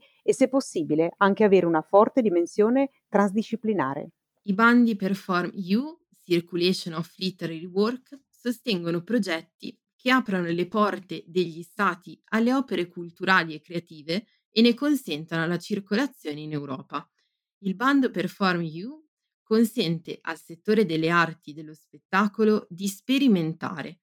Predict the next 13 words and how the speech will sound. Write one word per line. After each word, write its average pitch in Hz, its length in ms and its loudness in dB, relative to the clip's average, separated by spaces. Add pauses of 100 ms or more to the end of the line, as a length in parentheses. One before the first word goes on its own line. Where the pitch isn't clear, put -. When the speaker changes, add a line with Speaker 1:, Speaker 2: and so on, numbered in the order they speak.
(120)
Speaker 2:
sperimentare 175 1000 -2
modelli 165 500 -4
innovativi 160 640 -10
di 147 160 -20
tournée 165 540 -6 (260)
e 208 140 2
di 226 100 0
ripensare 196 880 0
la 156 120 -8
distribuzione 160 920 -12
transfrontaliera 180 1300 -2
delle 147 440 -4
opere - 460 -18